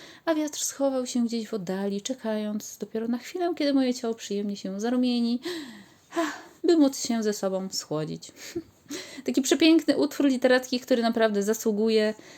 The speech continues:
na, na wielkie wyróżnienie. Naprawdę saga, która z każdą kolejną częścią ma coraz więcej tajemnic, coraz więcej ulepszeń, coraz więcej sytuacji, które wręcz pobudzają nas do tego, żebyśmy cały czas tą książkę czytali.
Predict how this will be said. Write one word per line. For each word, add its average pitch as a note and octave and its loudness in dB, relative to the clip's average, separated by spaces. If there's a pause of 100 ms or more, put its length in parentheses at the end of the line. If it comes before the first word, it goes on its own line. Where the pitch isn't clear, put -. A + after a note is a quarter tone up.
(140)
na, G3 2
na G3+ 2
wielkie A3+ 2
wyróżnienie. G3+ 0
Naprawdę G3+ 0
saga, A3 -2
która G#3+ -2 (140)
z - -12
każdą B3+ 2
kolejną A#3 2
częścią A3+ -2 (500)
ma G3+ 0
coraz G#3 -2
więcej G3+ -2
tajemnic, F#3+ -4
coraz G3 -2
więcej A3 2
ulepszeń, G#3 -4
coraz G3 -4
więcej B3 2
sytuacji, A3+ -4
które A3 0 (440)
wręcz A#3 0
pobudzają A#3+ 2
nas C#4 8
do A#3 -4
tego, A3 0
żebyśmy D4 -2
cały B3+ -4
czas - -10
tą D4+ 4
książkę C4 -2
czytali. G3 -2